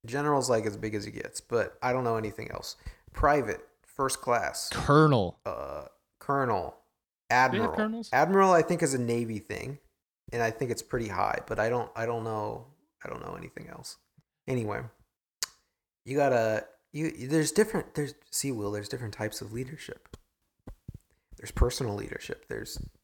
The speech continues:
Speaker 1: team leadership, there's organizational leadership. Come to my, uh, seminar on
Speaker 2: Interesting.
Speaker 1: leadership to learn more.
Speaker 2: Interesting.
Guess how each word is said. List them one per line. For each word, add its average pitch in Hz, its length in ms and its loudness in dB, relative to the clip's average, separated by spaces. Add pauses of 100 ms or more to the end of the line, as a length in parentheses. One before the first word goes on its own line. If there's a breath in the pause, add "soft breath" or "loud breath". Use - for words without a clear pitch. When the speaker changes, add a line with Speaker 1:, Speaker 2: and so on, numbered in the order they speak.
(200)
Speaker 1:
team 160 320 -2
leadership, 113 560 -8
there's - 480 -6
organizational 131 760 -4
leadership. - 380 -12 (1700)
Come 147 180 -2
to 127 100 -6
my, 123 480 -2 (540)
uh, 107 160 0
seminar 131 400 4
on 104 80 2
Speaker 2:
Interesting. 107 240 2
Speaker 1:
leadership 110 520 -2
to 123 120 -2
learn 117 260 0
more. 113 200 0
Speaker 2:
Interesting. 92 840 -2